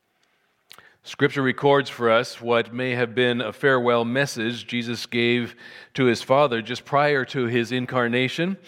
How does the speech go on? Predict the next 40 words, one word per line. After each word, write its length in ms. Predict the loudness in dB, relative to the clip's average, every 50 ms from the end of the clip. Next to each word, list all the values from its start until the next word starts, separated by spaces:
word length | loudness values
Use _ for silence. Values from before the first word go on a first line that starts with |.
| -20 -20 -20 -20 -20 -20 -16 -8 -4
When 100 | -2 0
he 80 | 2
comes 300 | 2 2 2 2 0 -2
into 160 | -4 -2 0
the 60 | 0 0
world, 440 | 4 4 6 6 8 6 4 2
he 160 | 0 -2 -4 -2
says, 240 | -2 -2 0 2
"Therefore, 560 | 4 4 4 4 2 0 -2 0 2 2 4 2
when 140 | 0 -2
Christ 320 | -2 0 0 0 0 0 -2
came 160 | -4 -4 -2
into 80 | -2 -2
the 100 | -2 0
world, 380 | 2 4 4 4 4 2 0
he 140 | -2 -2 -4
said, 360 | -2 2 4 4 4 4 2
'Sacrifice 680 | -2 -2 0 2 2 2 0 -2 -4 -2 -2 -2 -2 -4
and 80 | -2
offering 400 | 0 2 2 2 0 -2 -6 -4
you 180 | -4 -4 -4 -2
did 120 | -2 0
not 300 | 0 2 2 2 0 -2
desire, 720 | -6 -8 -8 -4 -2 0 0 2 2 2 2 2 2 0 -2 -8 -20 -16 -6 -2
but 120 | -2 -2
a 40 | 0
body 400 | 0 2 4 4 4 4 2 -2
you 180 | -4 -6 -6
prepared 540 | -6 -6 -8 -8 -4 0 0 2 2 0 -2
for 140 | -4 -8 -6
me. 340 | -4 -2 -2 -2 -2 -4 -6 -8 -14 -20 -6 0
I 280 | 2 2 2 2 0
have 340 | -2 -4 -4 -4 -6 -6 -6
come 320 | -4 -2 -2 -2 -2 -4
to 120 | -8 -12 -10
do 360 | -6 -2 0 0 0 0 0
your 260 | 0 0 2 2 2
will, 540 | 0 2 2 2 2 2 0 -2 -6 -8 -14 -20 -20 -20 _ _ _ _ _
my 160 | -10 -8 -6 -6
God.'" 380 | -6 -6 -8 -8 -10 -12 -16